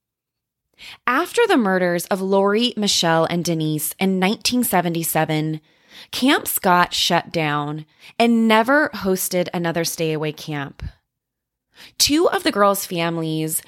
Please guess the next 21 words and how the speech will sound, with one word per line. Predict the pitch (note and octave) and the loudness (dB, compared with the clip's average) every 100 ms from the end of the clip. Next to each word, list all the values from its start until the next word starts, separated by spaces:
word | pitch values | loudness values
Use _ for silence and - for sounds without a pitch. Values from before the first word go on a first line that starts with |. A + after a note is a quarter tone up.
| _ | _
sued | - - - A#3+ C4+ C#4 | -8 -4 0 2 2 2
the | C#4 | -2
company | C#4 F3+ F3 F3 F3 E3 | -2 -4 -2 -2 0 0
that | E3+ E3+ - | 0 0 -2
owned | E3+ E3 E3 | -2 -2 -4
Camp | - D#3+ - | -6 -6 -6
Scott | - - D3+ D3 - - - - - | -6 -2 0 0 -4 -14 -20 -12 0
and | A3 A3 B3+ B3+ | 4 4 4 0
its | A3+ | -2
insurance | A3 - F3+ E3+ - | -2 0 -2 -4 -4
company | - D#3 D#3 D#3 D3 D3+ - _ | -8 -6 -6 -6 -6 -8 -12 _
for | - A3+ | 0 0
five | G#3+ A#3 G#3 A#3+ D4+ - | 0 2 4 4 0 -2
million | G#3 G3 F#3+ F#3+ F#3 F3 | -2 0 0 0 0 2
dollars, | D#3 D3+ D3 D3 D3 - - _ _ _ - - | 2 2 -2 -6 -6 -8 -10 _ _ _ -6 0
alleging | A#3 A#3+ A#3+ D#4+ E4+ | 2 4 2 0 0
that | D#4+ | 0
the | D#4 | -2
camp | - G3 F3+ - | -4 -4 -2 0
was | F#3 E3+ | -2 0
neglectful. | E3+ D3+ D3 D3 - C#3+ G2 E3 E3+ | -4 -4 -4 -6 -10 -12 -12 -12 -16